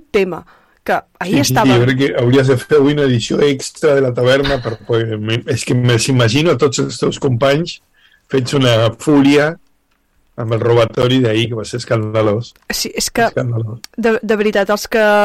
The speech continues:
Speaker 1: jo en directe, em, no em van semblar, em, mans les segones. Les d'Ansu Fati sí, però com que ve d'un rebot, eh,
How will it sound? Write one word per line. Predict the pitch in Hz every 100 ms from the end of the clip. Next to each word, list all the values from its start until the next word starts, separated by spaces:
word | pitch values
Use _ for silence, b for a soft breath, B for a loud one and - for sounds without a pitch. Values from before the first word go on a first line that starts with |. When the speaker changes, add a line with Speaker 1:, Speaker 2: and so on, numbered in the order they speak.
| 208 208 - 214
Speaker 1:
jo | 202 233 285 -
en | 240 226
directe, | 196 226 240 240 - 311 381 - _ _ 226
em, | 190 185 185 196 180 - b b b b
no | 226 247
em | 262
van | 277
semblar, | 269 247 220 202 196 226 -
em, | - 185 175 170 165 -
mans | 208 180 170 - -
les | 196
segones. | - 185 170 143 90 - 196
Les | 185
d'Ansu | 196 185 190
Fati | 196 202 208
sí, | - 233
però | 220
com | 196 180
que | 190
ve | 190
d'un | 202
rebot, | 175 190 202 190 -
eh, | 190 170 175